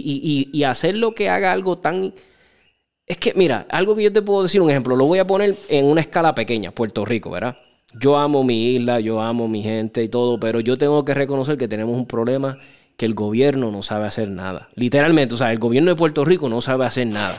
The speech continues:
Nuestros políticos son ineptos, no sirven. Entonces yo de decir, yo delegarle al gobierno que no, claramente no sabe hacer nada. Algo que así, que sería que yo, que alguien le tenga que hacer un examen. Y,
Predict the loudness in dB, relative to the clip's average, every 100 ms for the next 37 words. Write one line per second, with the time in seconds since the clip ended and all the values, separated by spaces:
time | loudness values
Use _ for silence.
0 | -10 -12 -4 -2 2 0 2 2 4 2
1 | 2 0 2 2 2 2 0 -2 0 2
2 | 2 -2 -12 -20 -6 -2 0 0 2 4
3 | 4 4 2 2 0 -6 -20 _ _ -6
4 | -2 0 0 4 2 4 2 2 0 -2
5 | -4 -2 0 2 2 2 2 0 0 -2
6 | -4 -4 -4 -4 -4 -6 -4 -2 -2 -2
7 | -6 -6 -6 -6 -8 -14 -6 -2 0 2
8 | 2 0 2 0 0 -2 -2 0 -2 0
9 | -2 -2 -2 -2 -4 -8 -14 _ _ _
10 | _ _ -2 -2 0 -2 0 -2 -2 -4
11 | -2 -2 0 -2 -2 -4 -8 -10 -16 -20
12 | -14 -4 -4 -2 0 0 0 -2 -2 -2
13 | -4 -4 -4 -4